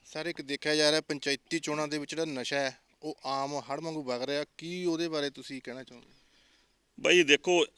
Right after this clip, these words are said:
Speaker 2: ਜਿਹੜਾ ਆਹ ਸਿਸਟਮ ਆ ਨਾ, ਚਲੋ ਮੈਂ ਇਹ ਇੱਕ, ਇਹ ਸ-, ਜੇ ਆਪਾਂ ਸਹੀ ਕਹੀਏ ਵੀ ਜੋ ਇੱਕ ਹਿਊਮਨ ਬੀਇੰਗ, ਬੀਇੰਗ ਵੀ ਆਪਾਂ ਗੱਲ ਕਰਦੇ ਹਾਂ, ਆਹ ਸਾਰਿਆਂ ਨੂੰ ਆਪਾਂ ਨੂੰ ਮਿਲ ਜੁਲ ਕੇ ਇਸ ਚੀਜ਼ 'ਤੇ ਪਕੜ ਕਰਨੀ ਪੈਣੀ ਆ। ਪਰ ਸਾਡੇ ਪਿੰਡ ਮਿਹਰ ਹੈ ਇਸ ਗੱਲ ਦੀ,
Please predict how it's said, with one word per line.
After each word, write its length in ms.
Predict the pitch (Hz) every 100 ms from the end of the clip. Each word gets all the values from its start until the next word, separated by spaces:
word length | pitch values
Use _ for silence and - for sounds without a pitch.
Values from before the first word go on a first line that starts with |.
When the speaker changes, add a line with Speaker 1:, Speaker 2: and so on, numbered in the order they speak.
| 147
Speaker 2:
ਜਿਹੜਾ 260 | 135 151
ਆਹ 160 | 170 165
ਸਿਸਟਮ 400 | 180 147 - 147
ਆ 20 |
ਨਾ, 60 | 165
ਚਲੋ 200 | 170 180
ਮੈਂ 160 | 180
ਇਹ 320 | - 151 151 151 - _
ਇੱਕ, 280 | 156 - - 170 170 170 170 _ _ _ _ _ _ _ _ _ _ _ _ _ _ _
ਇਹ 360 | 151 135 131 131
ਸ-, 280 | - - - - 131
ਜੇ 140 | 131
ਆਪਾਂ 220 | 156 175
ਸਹੀ 300 | 165 220 214
ਕਹੀਏ 320 | 185 175 180
ਵੀ 120 | 170 160
ਜੋ 260 | 151 170
ਇੱਕ 320 | 170 - 175 147
ਹਿਊਮਨ 340 | 151 160 196
ਬੀਇੰਗ, 260 | 185 180 165
ਬੀਇੰਗ 240 | 143 110 107
ਵੀ 80 | 127
ਆਪਾਂ 260 | 147 143 160
ਗੱਲ 180 | 147 143
ਕਰਦੇ 280 | 127 110
ਹਾਂ, 80 | 113 113 180
ਆਹ 60 |
ਸਾਰਿਆਂ 380 | 175 160 170 220
ਨੂੰ 120 | 226
ਆਪਾਂ 180 | 202 190
ਨੂੰ 100 | 185
ਮਿਲ 160 | 160 170
ਜੁਲ 200 | 190 190
ਕੇ 160 | 190
ਇਸ 180 | 185 170
ਚੀਜ਼ 140 | 175
'ਤੇ 100 | 156
ਪਕੜ 260 | 156 151 151
ਕਰਨੀ 280 | 147 139 151
ਪੈਣੀ 280 | 135 131 147
ਆ। 120 | 175 - - _
ਪਰ 80 | 175
ਸਾਡੇ 340 | 165 160 185
ਪਿੰਡ 220 | 185 180
ਮਿਹਰ 300 | 170 156 175
ਹੈ 80 | 156
ਇਸ 100 | 123
ਗੱਲ 160 | 131 127
ਦੀ, 180 | 139